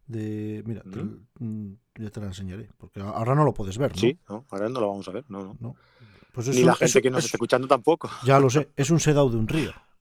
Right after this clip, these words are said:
Speaker 2: Guau. Muy bien. Oye, pues la podemos subir a, a Instagram de, a nuestro Instagram, ¿no?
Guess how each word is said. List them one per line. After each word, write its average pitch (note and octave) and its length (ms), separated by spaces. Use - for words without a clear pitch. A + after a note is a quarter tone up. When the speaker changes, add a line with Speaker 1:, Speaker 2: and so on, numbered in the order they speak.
Speaker 2:
Guau. G#2 200
Muy G#2 140
bien. A2+ 260
Oye, C#3+ 160
pues A#2 160
la A#2+ 80
podemos B2+ 300
subir A2 460
a, F#2+ 580
a G#2+ 80
Instagram G2 480
de, F#2 680
a F#2+ 80
nuestro G#2+ 240
Instagram, D3+ 360
¿no? A#3 220